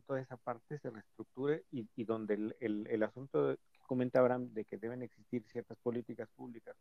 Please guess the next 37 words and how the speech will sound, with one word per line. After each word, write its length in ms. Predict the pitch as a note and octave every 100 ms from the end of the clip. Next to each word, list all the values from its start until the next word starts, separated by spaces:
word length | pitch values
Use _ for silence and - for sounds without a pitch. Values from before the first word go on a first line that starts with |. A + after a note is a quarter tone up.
| -
para 120 | G2
cobijar 500 | - G#2+ G2+ - C3+
esa 160 | D3 C#3+
parte, 380 | C3 A#2+ E3 - _ _ _ -
sí. 340 | - C#3+ A#2+ _ _ _ _ _ _
No 300 | B2+ C3 D#3+
sé 160 | G3 A#3
cómo, 420 | - D#3 D3+ B3+ - _ _ _ - -
pero 220 | B2 A2+
sí 160 | -
me 120 | D#3 D3
parece 360 | A#2 A#2+ B2+
que 240 | - A2 G#2+
en, 180 | A2
en 180 | B2 A2
cierto 220 | - A2+ -
sentido 440 | C#3 C3 B2+ C3+ _ _ _ -
el, 200 | C3 C#3+
el 140 | C3
gobierno 480 | A2+ B2 B2+ D3 F#3 - _ -
y 80 | -
los 180 | A#2 G#2+
estados 300 | - B2+ C#3+
tienen 300 | - C#3+ C#3+
responsabilidad 720 | A#2+ - A2 - G#2+ A2+ A#2
respecto 420 | B2 - A#2+ -
a 60 | B2+
eso, 200 | F#3+ E3
porque 240 | A#2+ A2 A#2+
entonces 360 | C3 D3+ D#3
estás 300 | C3+ - C#3+
teniendo 500 | - D3 C#3+ C#3 D3+ - - _ _ _ _
toda 200 | - D#3+
una 160 | F#3+ F3+
masa 280 | D3 C3+ D3
laboral 500 | C3 G#2 G2+ G2+ C3 - _ - - _
profesional 840 | C3 G#2+ - A2 A#2+ A2 A2+ C#3